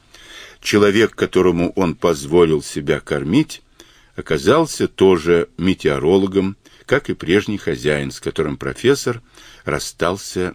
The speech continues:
навсегда. Понемногу он привык к этому человеку, ходил с ним на метеоплощадку, на сроки и стал отличным медвежатником.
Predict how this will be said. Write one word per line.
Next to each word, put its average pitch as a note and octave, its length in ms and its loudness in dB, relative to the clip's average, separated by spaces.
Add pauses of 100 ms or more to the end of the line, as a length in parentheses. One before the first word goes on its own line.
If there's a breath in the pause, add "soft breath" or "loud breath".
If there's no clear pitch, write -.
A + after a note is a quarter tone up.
навсегда. C#2 720 -10 (920 loud breath)
Понемногу D#3 500 4
он G#2 140 4
привык F#2 400 2
к - 80 -6
этому A2+ 300 0
человеку, G#2+ 680 0 (100)
ходил B2 300 0
с - 140 -12
ним D2+ 260 -4 (320 loud breath)
на D2 140 -4
метеоплощадку, D2+ 1300 -2 (340 loud breath)
на D2+ 160 -2
сроки D2+ 640 -2 (280 loud breath)
и - 80 -6
стал F3 300 0
отличным A#2 720 -2
медвежатником. C#2+ 1080 -8